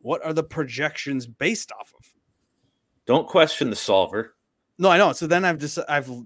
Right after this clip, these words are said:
Speaker 1: now gone down a little tiny rabbit hole, and I'm realizing,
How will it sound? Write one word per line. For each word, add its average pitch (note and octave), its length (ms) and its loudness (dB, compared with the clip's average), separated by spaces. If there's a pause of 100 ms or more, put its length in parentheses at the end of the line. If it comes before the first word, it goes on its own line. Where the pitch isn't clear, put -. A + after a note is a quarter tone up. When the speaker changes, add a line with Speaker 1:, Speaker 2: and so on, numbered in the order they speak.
Speaker 1:
now B2 180 -2
gone B2 200 -2
down B2 140 -2
a A2+ 60 -6
little B2 180 -4
tiny C3+ 280 -6
rabbit D3 260 -4
hole, C3+ 240 -6 (260)
and D3 120 -4
I'm C#3+ 100 0
realizing, C#3+ 500 0